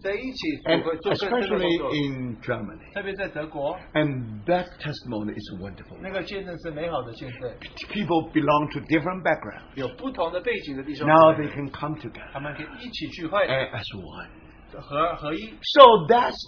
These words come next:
Speaker 2: in church history. You never, nothing like that happened.
Speaker 1: 所以你在教会历史不很，没有，很少看见这样的事。
Speaker 2: So if this is the work of the
Speaker 1: 这
Speaker 2: Lord,
Speaker 1: 的，如果是神的工作，
Speaker 2: if the Lord has done something in that side of the
Speaker 1: 如果神
Speaker 2: Atlantic,
Speaker 1: 在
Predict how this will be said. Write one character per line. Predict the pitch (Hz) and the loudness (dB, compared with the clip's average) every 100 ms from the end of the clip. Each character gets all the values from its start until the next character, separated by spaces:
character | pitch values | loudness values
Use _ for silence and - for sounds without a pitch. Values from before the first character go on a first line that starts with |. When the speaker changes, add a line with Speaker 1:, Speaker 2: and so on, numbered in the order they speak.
| - | -8
Speaker 2:
in | 175 170 | -6 -6
church | - 190 220 208 | -6 0 0 0
history. | 202 214 - 139 127 123 | -4 -4 -6 -8 -8 -8
You | 143 | -6
never, | 165 180 254 277 240 - 156 | -4 -2 -2 0 0 -2 -6
nothing | 175 233 440 320 160 | -4 -6 -4 -4 -2
like | 151 127 143 | -2 -2 -4
that | 135 | -4
happened. | - 143 - 104 - - | 0 -2 -2 -12 -12 -8
Speaker 1:
所 | 190 | -8
以 | |
你 | 165 | -6
在 | 196 | -8
教 | 190 233 | -2 -2
会 | 220 | -2
历 | 214 - | -8 -8
史 | 170 | -8
不 | 160 | -8
很， | 147 170 185 | -10 -12 -8
没 | 247 | -6
有， | 240 - | -6 -8
很 | - 196 | -8 -4
少 | 214 156 | -4 -4
看 | 233 214 | -4 -6
见 | 170 | -8
这 | 160 | -8
样 | 131 | -8
的 | |
事。 | 113 135 - 311 | -10 -10 4 10
Speaker 2:
So | 294 247 240 247 | 10 10 4 -2
if | 220 180 | -2 -2
this | 508 494 | -2 -2
is | - | 0
the | 220 156 | 0 2
work | 175 160 | 0 0
of | 151 | -4
the | - 175 | -6 -4
Speaker 1:
这 | 214 | -4
Speaker 2:
Lord, | - | -4
Speaker 1:
的， | 208 | -8
如 | 233 | -6
果 | 262 233 | -2 -2
是 | 202 - | -2 -8
神 | 160 | -8
的 | 170 | -6
工 | 165 170 | -8 -2
作， | 277 | 0
Speaker 2:
if | |
the | 240 254 | 2 6
Lord | 247 269 269 196 | 10 12 10 8
has | 190 147 | 4 8
done | 233 294 | 8 8
something | - 247 214 196 196 175 | 4 4 4 0 0 -4
in | 160 | 0
that | 285 - | 2 4
side | 240 190 165 | 8 8 8
of | 139 | 4
the | |
Speaker 1:
如 | 135 | 2
果 | 226 - | 0 0
神 | 170 | -2
Speaker 2:
Atlantic, | 170 | -2
Speaker 1:
在 | 220 196 | 0 0